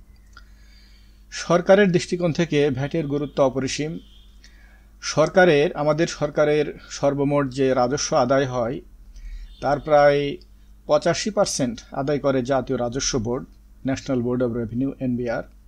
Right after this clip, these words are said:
আর পনেরো পার্সেন্ট আসে নন এনবিআর সোর্স থেকে। জাতীয় রাজস্ব বোর্ড যে পঁচাশি পার্সেন্ট রেভিনিউ আহরণ করে, এই পঁচাশি পার্সেন্ট রেভিনিউ আহরণ করা হয়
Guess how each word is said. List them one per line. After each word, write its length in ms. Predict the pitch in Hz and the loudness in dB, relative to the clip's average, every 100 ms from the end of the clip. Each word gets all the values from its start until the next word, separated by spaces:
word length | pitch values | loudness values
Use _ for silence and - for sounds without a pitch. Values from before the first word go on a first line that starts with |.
| - - - - - - - | -20 -20 -20 -20 -20 -20 -8
আর 260 | 135 139 131 - - - | -4 -4 -6 -12 -14 -4
পনেরো 280 | 139 165 | 0 0
পার্সেন্ট 500 | 165 175 - 151 147 - - - - - | 0 -2 -2 -6 -8 -16 -20 -20 -16 -10
আসে 380 | 131 143 135 135 | -6 -4 -4 -2
নন 300 | 127 135 135 | 0 0 0
এনবিআর 320 | 123 123 117 | -2 -4 -6
সোর্স 300 | - 127 - | -10 -12 -12
থেকে। 280 | 110 98 101 - - - - _ - - - - - - 110 | -14 -16 -18 -20 -20 -20 -20 _ -20 -20 -20 -20 -20 -18 -4
জাতীয় 440 | 135 151 - 185 | 4 4 6 6
রাজস্ব 440 | 151 139 180 - 196 | 6 6 2 2 4
বোর্ড 420 | 139 135 190 220 - | 4 4 2 -4 -8
যে 420 | 123 139 131 127 - | -2 0 0 0 -4
পঁচাশি 380 | 139 151 - 180 | -4 -4 -4 -2
পার্সেন্ট 460 | 180 - 165 143 | -2 -2 -4 -2
রেভিনিউ 400 | 135 131 156 160 - - | -2 -2 -4 -6 -12 -12
আহরণ 400 | 131 139 151 143 | -6 -4 -4 -2
করে, 380 | 139 123 120 - - - - - - - - | -2 -2 -6 -12 -20 -20 -20 -20 -20 -20 -6
এই 180 | 143 147 | -2 -2
পঁচাশি 460 | 143 143 143 - 190 | -2 -6 -4 -8 -4
পার্সেন্ট 440 | 196 - 185 139 | -2 -2 -4 -2
রেভিনিউ 480 | 131 151 151 127 - | 0 0 0 0 -4
আহরণ 420 | 135 127 156 160 | -6 -4 -4 -4
করা 240 | 165 160 | -2 -2
হয় 380 | 123 127 123 156 | -2 -2 -4 -6